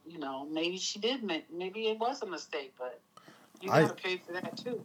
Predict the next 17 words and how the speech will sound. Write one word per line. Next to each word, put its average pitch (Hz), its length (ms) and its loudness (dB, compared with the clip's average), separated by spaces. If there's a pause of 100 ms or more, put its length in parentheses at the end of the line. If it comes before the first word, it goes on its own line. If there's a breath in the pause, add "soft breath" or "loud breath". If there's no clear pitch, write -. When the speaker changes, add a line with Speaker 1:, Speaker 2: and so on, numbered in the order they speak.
Speaker 2:
I 127 160 12
honestly 135 280 8
think 131 240 6
it 127 40 10
was 113 160 6
a 110 40 8
mistake, 101 420 4 (120)
but, 87 260 4 (580)
I 95 100 8
mean, 92 280 8
we 98 200 10
get, 113 260 6 (960)
we 87 180 2
get 101 140 6
arrested 107 440 4
for 110 80 0
mistakes. 113 640 0